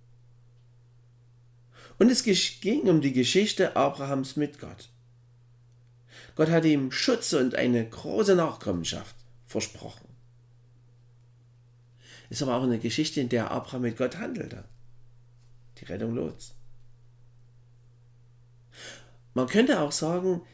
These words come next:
das war eine Verheißungsgeschichte. Gott hat versprochen, Gott hat dem Abraham was versprochen und Abraham hat es geschenkt bekommen. Abraham hier noch, Abraham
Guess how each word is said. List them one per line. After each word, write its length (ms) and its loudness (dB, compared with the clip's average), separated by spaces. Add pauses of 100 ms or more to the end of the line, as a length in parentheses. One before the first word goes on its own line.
(160)
das 200 -4
war 220 0
eine 200 4
Verheißungsgeschichte. 1040 -2
Gott 180 -2
hat 160 -4
versprochen, 720 -6 (460)
Gott 160 -10
hat 240 -8 (400)
dem 80 -12 (100)
Abraham 480 -6
was 160 -4
versprochen 640 -10 (460)
und 160 -6
Abraham 560 -6 (300)
hat 220 -16
es 240 -4
geschenkt 380 -8
bekommen. 400 -16 (2500)
Abraham 540 4
hier 260 6
noch, 400 2
Abraham 440 2